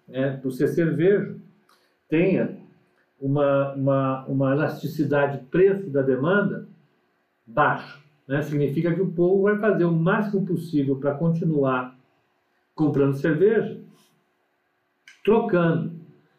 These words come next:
espaço no seu orçamento com coisas que, segundo eles, são menos importantes. Tipo, não vai pagar conta de luz pra pagar a cerveja. Pode ser.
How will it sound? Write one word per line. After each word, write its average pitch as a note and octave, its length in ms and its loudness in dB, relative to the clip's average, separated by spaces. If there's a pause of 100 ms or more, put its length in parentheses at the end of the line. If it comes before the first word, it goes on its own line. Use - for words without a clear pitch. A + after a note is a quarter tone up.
(140)
espaço F#3+ 520 -2
no D#3 100 0
seu D#3 180 0
orçamento D3 500 0
com G#3+ 160 0
coisas G3+ 460 2
que, G#3 500 0
segundo E3 480 0
eles, D#3+ 240 -2
são F#3 120 2
menos E3 240 2
importantes. E3 600 -2
Tipo, A#2+ 200 -4 (100)
não D3+ 100 -2
vai D3+ 180 -2
pagar E3+ 300 0
conta F3 220 0
de F#3+ 100 2
luz E3 360 0 (300)
pra D3 140 -2
pagar D3+ 300 0
a - 20 -2
cerveja. B2+ 560 -2 (480)
Pode F#3 180 0
ser. - 380 0